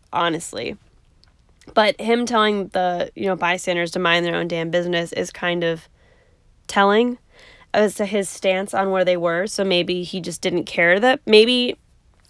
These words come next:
maybe Delphine did act alone and he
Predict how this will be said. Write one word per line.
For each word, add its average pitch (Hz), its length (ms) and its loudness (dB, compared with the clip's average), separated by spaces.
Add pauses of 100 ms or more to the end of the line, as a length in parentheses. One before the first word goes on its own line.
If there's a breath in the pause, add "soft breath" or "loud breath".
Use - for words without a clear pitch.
maybe 240 280 4
Delphine 214 480 -2
did 185 200 2
act 196 220 -2
alone 202 360 0
and 190 120 -4
he 185 520 -4